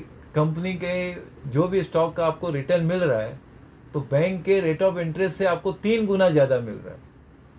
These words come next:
आज हम देख ही रहे हैं दोस्तों, rate of interest जो bank में है, एफ़डी में है, सेवन परसेंट से एट परसेंट चल ही रहा है लगभग।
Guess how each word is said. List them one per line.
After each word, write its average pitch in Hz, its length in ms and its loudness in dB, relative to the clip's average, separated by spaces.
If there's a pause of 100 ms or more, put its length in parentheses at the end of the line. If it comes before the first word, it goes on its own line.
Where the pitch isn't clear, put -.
(360)
आज 147 200 0
हम 170 140 0
देख 165 240 -2
ही 196 100 0
रहे 185 100 2
हैं 175 100 0
दोस्तों, 165 420 -4
rate 151 200 2
of 156 160 0
interest 147 440 -6
जो 147 140 -2
bank 139 300 -2
में 160 160 -4
है, 151 220 -2 (580)
एफ़डी 127 320 0
में 156 160 0
है, 143 280 -2 (400)
सेवन 165 300 2
परसेंट 160 400 -2
से 180 140 -6 (120)
एट 165 180 -4
परसेंट 160 400 -4
चल 190 160 0
ही 165 120 2
रहा 110 140 -2
है 104 120 -8
लगभग। 113 380 -6